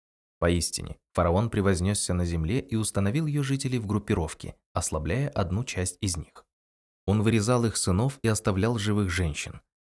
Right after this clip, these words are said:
Поистине, он был из портящих. Мы пожелали сделать дар ослабленным на земле. Мы установили их руководителями,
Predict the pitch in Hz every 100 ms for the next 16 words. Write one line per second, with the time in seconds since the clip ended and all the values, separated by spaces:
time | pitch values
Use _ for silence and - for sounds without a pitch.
0 | _ 78 82 - - 73 - - 82 82
1 | 92 - - 117 - - - - _ _
2 | _ _ _ _ 107 160 160 139 135 143
3 | 117 95 117 104 85 110 - 98 - 92
4 | 92 92 92 90 82 82 76 - - _
5 | _ _ - 85 87 - 85 82 92 92
6 | - - 85 82 107 - - - -